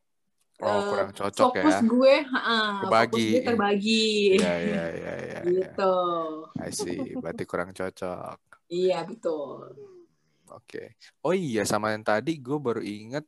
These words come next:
Speaker 1: eh, Irma ngomong kalau misalnya, eh, deposito itu ada jangka waktunya dan ngambilnya juga nggak boleh sembarang waktu ya?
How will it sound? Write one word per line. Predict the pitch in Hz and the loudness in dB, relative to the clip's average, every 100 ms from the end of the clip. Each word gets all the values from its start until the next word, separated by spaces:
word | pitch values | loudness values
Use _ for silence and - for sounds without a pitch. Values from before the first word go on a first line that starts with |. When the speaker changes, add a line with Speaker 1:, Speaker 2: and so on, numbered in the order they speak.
| - | -4
Speaker 1:
eh, | 104 98 101 98 101 104 - - - - 117 | -4 -2 -4 -6 -8 -10 -10 -10 -12 -8 -6
Irma | 123 151 160 156 151 - | -6 -2 -2 -2 -4 -8
ngomong | - 120 127 160 | -10 -10 -8 -10
kalau | 156 104 107 | -4 -4 -4
misalnya, | 110 110 110 113 135 - _ - | -8 -10 -10 -10 -12 -14 _ -12
eh, | 110 - - - - - - - _ | -10 -10 -14 -16 -20 -16 -16 -16 _
deposito | 117 117 117 123 113 117 - | -2 -2 0 -4 -2 -4 -2
itu | 104 107 - 151 156 - | -2 -4 -4 -2 -2 -2
ada | 107 107 107 | -2 0 -2
jangka | 110 104 101 | 0 0 2
waktunya | 104 101 - 117 131 139 143 | 2 2 0 -4 0 0 0
dan | 135 120 | -2 -4
ngambilnya | 120 104 104 110 135 | -2 -4 -2 -2 -2
juga | 120 101 147 | -6 -2 0
nggak | 117 98 | 0 0
boleh | 104 101 | 0 0
sembarang | 107 98 95 | -2 -2 0
waktu | 107 - 143 | -2 2 2
ya? | 98 | 2